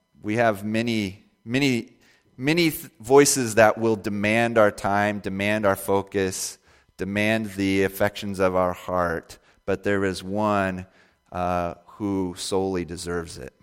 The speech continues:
And so, uh, and, and the, one of the things, the comparisons that the author pointed out was, was, uh, you know, is your, is your heart like Bethlehem,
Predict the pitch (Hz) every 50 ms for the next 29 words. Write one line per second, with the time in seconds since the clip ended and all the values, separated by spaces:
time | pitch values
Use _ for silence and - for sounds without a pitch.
0 | _ _ _ _ _ _ _ _ _ - - _ _ _ _ _ _ _ 95 87
1 | 87 87 87 85 85 85 85 82 78 - - _ _ _ _ - - - 107 101
2 | 98 98 95 95 95 95 - - _ _ _ _ - 98 101 98 95 92 92 -
3 | - 85 113 120 117 123 - - 127 127 123 120 - - _ - 110 107 113 113
4 | 110 107 107 - 110 117 123 117 113 104 98 98 98 98 95 92 - 104 101 101
5 | 98 95 - - - 95 92 90 87 87 85 - _ - 107 101 - 110 101 101
6 | 101 101 - - 95 92 90 82 - 92 87 - - 92 92 92 92 - 95 92
7 | - - - 95 92 90 85 87 87 87 85 82 - 82 85 87 87 87 85 82
8 | - - - - _ _ _ _ _ _ _ _ _ _ _ _ _ _ - 92
9 | 95 98 98 95 95 95 95 95 - - 95 95 95 92 92 92 95 98 104 110
10 | 113 113 113 113 107 107 101 95 - - 101 98 101 92 - 135 147 156 - -
11 | 139 117 107 95 92 98 104 104 - 90 90 90 90 90 85 85 82 78 80 80
12 | 78